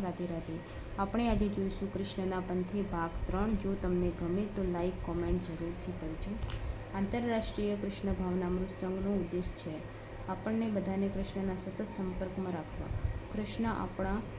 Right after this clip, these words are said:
અનન્ય સખા અથવા સહયોગી બની શકે છે,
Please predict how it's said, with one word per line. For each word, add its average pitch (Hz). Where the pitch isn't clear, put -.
અનન્ય 214
સખા 202
અથવા 202
સહયોગી 190
બની 185
શકે 180
છે, -